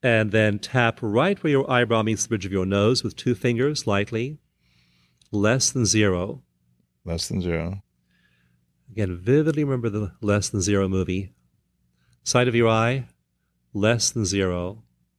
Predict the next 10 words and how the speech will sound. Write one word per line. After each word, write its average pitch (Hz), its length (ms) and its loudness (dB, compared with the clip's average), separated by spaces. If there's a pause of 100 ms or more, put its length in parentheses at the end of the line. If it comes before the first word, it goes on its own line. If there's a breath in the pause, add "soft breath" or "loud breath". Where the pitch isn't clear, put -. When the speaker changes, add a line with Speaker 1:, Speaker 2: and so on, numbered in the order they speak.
(180)
Speaker 2:
Right. - 140 -20 (2250 soft breath)
Speaker 1:
Under 123 200 2
your 113 260 4
pupil 139 360 -4
of 123 80 0
your 123 120 4
eye, 127 360 0 (180)
less 107 440 0
than 107 120 0
zero. 87 520 -2